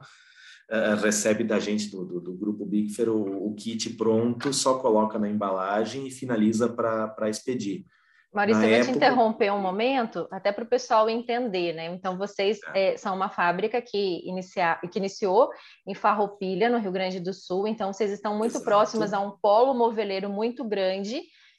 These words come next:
Speaker 2: que pega ali várias cidades do Rio Grande do Sul, principalmente Bento Gonçalves, foi onde cresceu muito.
Speaker 1: Exato.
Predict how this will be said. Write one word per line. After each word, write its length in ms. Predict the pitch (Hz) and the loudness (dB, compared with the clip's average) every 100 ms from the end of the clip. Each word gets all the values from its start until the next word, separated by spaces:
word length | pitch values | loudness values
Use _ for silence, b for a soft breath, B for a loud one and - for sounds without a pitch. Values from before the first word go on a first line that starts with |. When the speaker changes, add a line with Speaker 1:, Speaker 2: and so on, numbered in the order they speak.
| _ - | _ -4
Speaker 2:
que 240 | 190 185 175 | -2 -2 2
pega 260 | 196 202 202 | 2 4 4
ali 220 | 196 196 | 4 4
várias 300 | 196 190 220 | 2 2 0
cidades 440 | 240 190 190 190 | 0 2 2 0
do 60 | 196 | -6
Rio 140 | 202 | -6
Grande 200 | 185 190 | -6 -4
do 60 | 190 | -4
Sul, 200 | 247 247 | -4 -2
principalmente 760 | 247 302 349 - 233 220 240 | 0 0 -2 2 2 2 -2
Bento 320 | 202 202 220 202 | -4 -2 -2 -4
Gonçalves, 580 | 180 180 185 208 254 | -4 0 2 4 2
foi 140 | - 185 | -2 -6
onde 180 | 185 190 | -6 -8
cresceu 560 | - 185 185 202 208 | -6 -6 -6 -2 0
muito. 520 | 208 190 202 233 320 | 0 0 0 -2 -6
Speaker 1:
Exato. 260 | 180 - | -10 -10